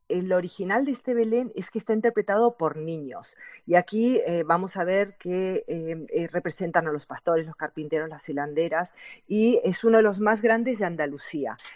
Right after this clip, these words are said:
Eh, ta-, está dentro del Parque de Juan Brito y tiene alrededor de unos nueve mil metros cuadrados de extensión, o sea que es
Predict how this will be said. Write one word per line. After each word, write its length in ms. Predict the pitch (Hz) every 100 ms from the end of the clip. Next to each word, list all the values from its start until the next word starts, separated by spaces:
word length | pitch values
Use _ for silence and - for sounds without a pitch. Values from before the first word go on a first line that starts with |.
| - -
Eh, 220 | 185 190
ta-, 180 | - 185
está 320 | 175 - 226
dentro 420 | 208 247 262 254
del 220 | 214 196 190
Parque 400 | 208 233 240 214
de 320 | 196 190 180
Juan 380 | - - 196 208
Brito 520 | 202 269 - 226 302 - - _
y 140 | 202
tiene 180 | 226 240
alrededor 440 | 262 233 214 226
de 60 | 240
unos 220 | 240 233
nueve 340 | 214 208 196 196
mil 260 | 226 269
metros 340 | 254 254 220 -
cuadrados 420 | 196 190 214 208
de 60 |
extensión, 560 | 208 - 175 160 165 147
o 40 |
sea 200 | 156 202
que 140 | 202 254
es 180 | 262